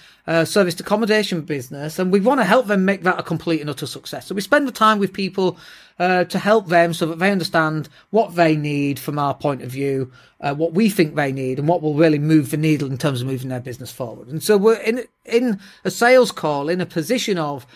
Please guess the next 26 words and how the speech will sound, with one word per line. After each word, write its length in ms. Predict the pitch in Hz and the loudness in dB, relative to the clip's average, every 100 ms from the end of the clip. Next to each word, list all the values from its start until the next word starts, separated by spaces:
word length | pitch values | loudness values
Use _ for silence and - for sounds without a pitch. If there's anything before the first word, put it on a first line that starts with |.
| _ | _
how 160 | - 254 | -2 -2
can 160 | 294 320 | 0 0
we 80 | |
actually 240 | 247 - 185 | 0 0 0
help 240 | 175 214 | 2 2
this 140 | 190 160 | 0 -2
person 400 | 180 170 165 151 | 2 2 2 -2
the 80 | |
most 640 | 151 165 160 131 131 - - _ - _ | -2 0 0 -2 -10 -14 -18 _ -20 _
so 160 | - 160 | -2 0
that 180 | 175 | 0
they 300 | 151 208 220 | -2 0 0
can 520 | 196 - 196 175 165 - _ _ _ - | -2 -2 0 2 -2 -6 _ _ _ -2
get 160 | 190 | -2
the 80 | 170 | 2
most 280 | 170 180 165 | 2 2 2
out 140 | 170 | -2
of 60 | 151 | -4
this 100 | 143 | -10
call 640 | - 170 156 131 131 143 _ _ | -6 -2 -2 -2 -6 -10 _ _
to 120 | 175 | 0
allow 300 | 165 175 180 | 2 4 4
them 260 | 160 170 160 | 4 2 2
to 120 | - | -4
move 220 | 147 147 | -6 -8
forward. 480 | - 143 127 110 107 | -8 -8 -8 -12 -18